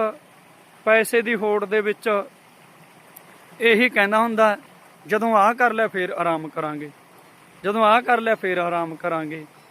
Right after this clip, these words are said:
ਜਦੋਂ ਆਹ ਕਰ ਲਿਆ ਫੇਰ ਆਰਾਮ ਕਰਾਂਗੇ।" ਹਮੇਸ਼ਾ ਦੁਨੀਆ ਦੇ ਵਿੱਚ ਜਿਹੜੀਆਂ ਤ੍ਰਿਸ਼ਨਾਵਾਂ ਨੇ, ਵਾਸਨਾਵਾਂ ਨੇ, ਉਹ ਵੱਧਦੀਆਂ ਤੁਰੀਆਂ ਜਾਂਦੀਆਂ ਨੇ। ਪਰ ਕੁਦਰਤੀ ਨਜ਼ਾਰਿਆਂ ਤੋਂ ਵਾਂਝਾ, ਹਰ ਮੁਲਕ ਵਾਂਝਾ ਹੈ।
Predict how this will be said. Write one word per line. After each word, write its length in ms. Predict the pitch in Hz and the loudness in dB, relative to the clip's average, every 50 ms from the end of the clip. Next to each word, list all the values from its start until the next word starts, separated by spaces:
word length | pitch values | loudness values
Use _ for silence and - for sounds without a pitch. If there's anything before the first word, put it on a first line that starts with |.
| - - - - | -20 -20 -10 -6
ਜਦੋਂ 240 | 165 196 196 214 208 | -4 -2 0 2 4
ਆਹ 160 | 202 208 226 | 4 4 2
ਕਰ 180 | 226 202 220 208 | 2 0 -2 0
ਲਿਆ 140 | 208 208 190 | 2 0 0
ਫੇਰ 220 | - 190 175 175 | 0 -2 -4 -4
ਆਰਾਮ 340 | 170 165 156 160 160 156 156 | -2 -4 -4 -4 -6 -8 -8
ਕਰਾਂਗੇ।" 440 | 151 - 160 156 151 151 143 156 143 143 - _ - - - - _ _ _ - - 190 | -8 -8 -8 -8 -8 -10 -12 -14 -16 -18 -20 _ -20 -20 -20 -20 _ _ _ -12 -8 -4
ਹਮੇਸ਼ਾ 400 | 208 220 233 240 233 - 262 277 | -2 2 2 2 2 2 2 0
ਦੁਨੀਆ 380 | 262 233 240 226 226 226 233 226 | 0 0 -2 -4 -2 -2 -2 0
ਦੇ 120 | 220 226 | 0 0
ਵਿੱਚ 280 | 214 208 196 - - 226 208 196 185 - - _ _ _ - - - - - - _ _ - - _ - - - - - | -2 -2 -4 -6 -6 -6 -6 -6 -6 -8 -14 _ _ _ -20 -20 -20 -20 -20 -20 _ _ -20 -20 _ -20 -20 -20 -20 -18
ਜਿਹੜੀਆਂ 340 | 160 143 185 196 214 233 233 | -6 -2 0 0 2 2 0
ਤ੍ਰਿਸ਼ਨਾਵਾਂ 640 | 220 - 214 202 180 - 196 190 185 185 185 185 185 | 0 0 -2 -4 -4 -2 -2 -2 0 0 0 -2 -2
ਨੇ, 100 | 190 190 | -4 -4
ਵਾਸਨਾਵਾਂ 600 | 175 180 175 175 175 - 185 175 175 175 175 175 | -2 -2 -2 -2 -2 -6 -6 -6 -6 -4 -4 -6
ਨੇ, 100 | 170 170 | -6 -8
ਉਹ 160 | - - 180 165 | -8 -8 -8 -10
ਵੱਧਦੀਆਂ 500 | 180 156 147 160 165 147 156 196 202 190 | -6 -4 -2 -2 -2 -2 -4 -6 -8 -8
ਤੁਰੀਆਂ 300 | 180 175 151 147 139 139 | -8 -8 -10 -10 -10 -10
ਜਾਂਦੀਆਂ 300 | 139 139 135 135 143 139 | -12 -12 -12 -12 -14 -14
ਨੇ। 100 | 135 131 - - - - - - - - - - - - - - | -16 -18 -20 -20 -20 -20 -20 -20 -20 -20 -20 -20 -20 -18 -4 0
ਪਰ 160 | 190 190 190 | 2 2 2
ਕੁਦਰਤੀ 500 | - - 196 185 202 196 196 - 220 214 | 2 0 -2 0 0 -2 -2 -2 -4 -4
ਨਜ਼ਾਰਿਆਂ 440 | 202 190 180 180 175 175 175 175 170 | -2 -2 0 0 2 2 0 -2 -2
ਤੋਂ 160 | - 185 175 | -4 -2 0
ਵਾਂਝਾ, 420 | 165 165 156 156 160 190 180 151 - - - - - - - - - - - - - - - - - - - | 0 0 0 0 0 -2 -2 -2 -4 -8 -20 -20 -20 -20 -20 -20 -20 -20 -20 -20 -20 -20 -20 -20 -20 -20 -20
ਹਰ 300 | - - 180 190 214 226 | -4 2 6 6 6 6
ਮੁਲਕ 500 | 240 226 214 202 202 190 185 - - 170 139 - - - _ _ - _ _ _ _ _ _ - _ - - - | 4 2 0 0 -2 -2 -4 -6 -10 -14 -14 -14 -18 -20 _ _ -20 _ _ _ _ _ _ -20 _ -20 -20 -10
ਵਾਂਝਾ 500 | 156 143 175 175 175 175 170 220 208 185 | -2 2 2 2 4 4 4 4 4 4
ਹੈ। 200 | 170 160 156 - | 2 -2 -4 -6